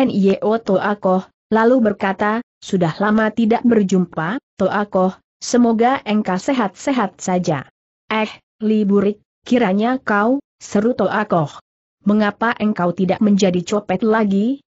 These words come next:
tapi menjadi pegawai Piao Kiok?" Si Burik Sili itu menyengir,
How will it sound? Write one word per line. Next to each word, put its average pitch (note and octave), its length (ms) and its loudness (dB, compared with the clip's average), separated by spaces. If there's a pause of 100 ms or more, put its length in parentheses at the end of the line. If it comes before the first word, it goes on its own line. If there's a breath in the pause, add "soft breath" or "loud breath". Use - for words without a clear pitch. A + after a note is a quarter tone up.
(120)
tapi G#3 380 0
menjadi G3 560 2
pegawai E3+ 480 -2
Piao F#3 320 0
Kiok?" G#3 420 0 (380)
Si - 240 -4
Burik A#3 400 0
Sili G3 320 0 (100)
itu C4+ 220 0
menyengir, C4 640 4